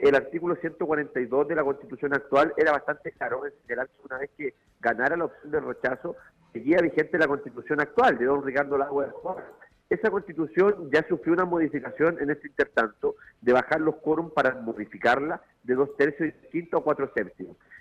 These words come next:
Ese es el primer puntapié para poder llegar a acuerdos que sean políticos, que sean transversales y que nos permitan habilitar un proceso. Lo que corresponde ahora es que el gobierno de Gabriel Boric se ponga a gobernar.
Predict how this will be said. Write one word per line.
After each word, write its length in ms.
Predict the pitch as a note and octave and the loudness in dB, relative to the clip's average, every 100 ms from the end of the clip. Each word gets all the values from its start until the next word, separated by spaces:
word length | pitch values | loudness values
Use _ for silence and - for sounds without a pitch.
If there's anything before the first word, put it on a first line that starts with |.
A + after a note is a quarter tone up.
| - | -2
Ese 160 | E3+ G#3+ | 2 4
es 80 | |
el 120 | A3 A3 | 2 0
primer 380 | F3+ E3 G#3 | 0 0 0
puntapié 840 | - G#3 - D#3+ D3+ F#3 B3+ - - _ | 0 0 0 0 4 4 4 -2 -18 _
para 240 | E3 D3+ | 2 4
poder 300 | C3+ C#3 E3 | 4 2 0
llegar 360 | F3 D3 D#3+ F3 | -2 0 0 -2
a 160 | D3 C#3+ | -2 0
acuerdos 440 | B2 C#3 E3 F3 | 0 -2 -2 -6
que 120 | - C#3 | -10 -10
sean 220 | E3 F3 F3 | -4 -4 -4
políticos, 520 | E3+ D3+ C3+ D#3 G3 - - - | -6 -4 -6 -6 -6 -6 -16 -4
que 100 | A#2+ | -2
sean 280 | - G3+ - | 0 -4 0
transversales 680 | D#3 D3 D3 - C#3 D3 E3 | 0 2 0 2 4 4 2
y 60 | |
que 80 | D#3 | -2
nos 140 | D3 D3 | -4 -4
permitan 340 | C#3 D3 D#3 | -6 -6 -2
habilitar 380 | D#3+ D3 C#3 C3+ | 0 0 -2 -4
un 60 | |
proceso. 500 | C3+ A2+ - G#2 _ _ _ - _ - | -6 -12 -16 -18 _ _ _ -20 _ 0
Lo 120 | C3 | 2
que 140 | D3 | 4
corresponde 460 | C3+ C#3+ - G3 F3 | 2 -2 -4 0 2
ahora 140 | G3 | 2
es 40 | G#3+ | 2
que 100 | F3+ | -2
el 120 | D3+ | 0
gobierno 500 | B2 A2+ F#3+ F#3+ D3 | 0 2 2 2 0
de 80 | A#2+ | 0
Gabriel 360 | A2 G2+ G#2+ | 0 0 -2
Boric 340 | F#2+ G2+ G2+ - _ _ _ | 0 -2 -2 -6 _ _ _
se 80 | - | -4
ponga 280 | G#2+ A2 B2+ | -2 0 0
a 20 | |
gobernar. 540 | C#3+ E3+ F3 E4 A#3 | 2 2 2 -4 -4